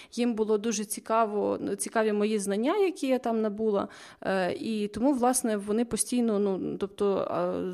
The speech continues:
запитували моєї поради щодо процесів, хоча вони не робили медичних приладів, і <laughs> я їм постійно, в принципі, радила трохи розслабитись і нагадувала, що ми ж не ракету тут будуємо,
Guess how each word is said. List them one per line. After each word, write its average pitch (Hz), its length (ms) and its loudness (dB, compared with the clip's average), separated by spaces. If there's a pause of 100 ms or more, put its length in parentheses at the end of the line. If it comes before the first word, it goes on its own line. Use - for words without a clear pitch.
(140)
запитували 202 580 0
моєї 202 260 2
поради 294 400 2
щодо 226 300 -2
процесів, 214 680 -2
хоча 202 380 -2
вони 196 300 -2
не 190 280 -4
робили 180 320 -4
медичних 180 480 -8
приладів, 254 500 0
і 180 80 -4 (220)
<laughs> - 240 -20
я 202 100 2
їм 220 140 0
постійно, 220 380 0
в 214 40 -6
принципі, 208 380 -2
радила 208 320 2
трохи 208 300 0
розслабитись 202 680 2 (260)
і - 80 0
нагадувала, 220 500 8
що 202 160 2
ми 208 100 2
ж 208 100 2
не 214 100 4
ракету 190 400 0
тут 170 180 -10
будуємо, 220 560 4